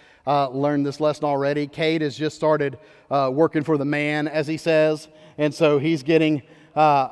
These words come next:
a, a paycheck, and he's, he's set, set up so that he can tithe and give faithfully back to the church. He asked me one day, just out of curiosity, as many, many, many church members have across the years,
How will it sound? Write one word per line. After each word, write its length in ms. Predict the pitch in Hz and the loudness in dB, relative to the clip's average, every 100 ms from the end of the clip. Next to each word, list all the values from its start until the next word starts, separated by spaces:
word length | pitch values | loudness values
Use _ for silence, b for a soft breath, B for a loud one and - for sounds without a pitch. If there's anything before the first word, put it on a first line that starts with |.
| - - _ - | -10 -20 _ -8
a, 140 | 147 139 | -6 -4
a 120 | 143 | -4
paycheck, 560 | 156 160 151 165 156 151 | 0 -2 0 0 0 -2
and 120 | 143 | -4
he's, 320 | 156 147 - _ b b | -4 -6 -12 _ b b
he's 180 | 170 - | -4 -2
set, 400 | 185 165 170 - - | 2 2 2 -4 -20
set 300 | - 196 175 | -4 2 6
up 180 | 165 160 | 6 6
so 140 | 170 | 0
that 140 | 156 143 | -4 -2
he 120 | 160 | -4
can 320 | 160 151 139 | -2 -2 -4
tithe 380 | - 160 156 156 | -2 0 2 0
and 80 | 147 | -2
give 140 | 147 | -6
faithfully 400 | - 156 165 156 - B B | -4 -4 -2 -6 -6 B B
back 160 | 156 160 | 2 2
to 40 | |
the 80 | 156 | -4
church. 240 | 147 170 165 | -2 -2 -2
He 100 | 165 | 0
asked 180 | 214 226 | 0 0
me 80 | |
one 140 | 190 180 | 0 2
day, 140 | 165 | 2
just 200 | 160 175 | 0 -2
out 120 | 165 | -2
of 80 | 202 | 0
curiosity, 500 | 220 220 254 - 180 | 2 4 4 2 0
as 140 | 156 - B B | 0 -4 B B
many, 760 | 202 240 262 277 285 277 240 | 0 4 4 6 4 4 2
many, 300 | 202 214 202 | 2 2 2
many 340 | 190 190 175 147 B | 2 2 2 -2 B
church 300 | - 196 185 | -2 0 0
members 260 | 170 170 151 | 0 0 2
have 220 | 165 165 | 4 4
across 320 | 151 170 165 | 2 0 0
the 100 | - | -2
years, 380 | 156 160 147 135 | -4 -2 -2 -6